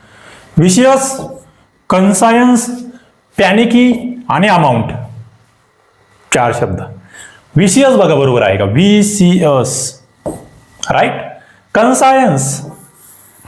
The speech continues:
राईट? पॅनिकीमध्ये घोळ होतोय. काय होतंय हे सांगतो. अमाऊंट बरोबर. बघा, प्रत्येक शब्दाचे स्पेलिंग आपल्याला बघायचे, अर्थ बघायचे, जेणेकरून तुम्हाला पुढे कामाला येईल. करेक्ट स्पेलिंग, अ, पॅनिक जे आहे ना, पॅनिक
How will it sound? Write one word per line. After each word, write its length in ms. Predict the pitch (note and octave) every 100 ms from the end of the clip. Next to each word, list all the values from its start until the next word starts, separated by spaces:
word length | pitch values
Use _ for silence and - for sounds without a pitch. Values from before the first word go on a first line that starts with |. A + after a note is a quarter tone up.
| G2+
राईट? 420 | G2 C3+ A3 B3 - - - - - _ _ _ _ _ -
पॅनिकीमध्ये 640 | B2+ A#2+ D3 C3+ D3+ D3
घोळ 200 | B2+ G#2
होतोय. 280 | F#2+ - - - - - - _
काय 180 | - D#3+
होतंय 240 | F3+ E3+ E3+
हे 240 | F3 F3
सांगतो. 600 | - G#2+ G2 G2+ - G#2 - - _ -
अमाऊंट 400 | D#3+ A3+ B3+ A#3+ - - -
बरोबर. 400 | D3 F3+ C#3 A2+ - - - -
बघा, 200 | A3+ E3
प्रत्येक 540 | - - - F#3 C4+
शब्दाचे 340 | - F3+ G3 B3
स्पेलिंग 400 | - F3 F#3 G#3
आपल्याला 280 | F3+ F3 D#3
बघायचे, 280 | D3 C#3
अर्थ 300 | - B2+ C#3
बघायचे, 680 | E3 D3 C#3+ C#3 A2 G2 - -
जेणेकरून 420 | A#2+ C3+ C#3 D3
तुम्हाला 260 | C3 B2 G#2+
पुढे 340 | - - A#2+
कामाला 300 | A#2+ A#2 B2
येईल. 260 | B2 A2 G2 - - - -
करेक्ट 280 | E3+ G#3 G#3
स्पेलिंग, 580 | - F#3+ F#3+ - E3+ E3+
अ, 140 | D#3+
पॅनिक 420 | C3+ - D#3+ G#3+
जे 160 | F3 G3
आहे 160 | C3
ना, 60 | A2+
पॅनिक 360 | G#2 C3 B2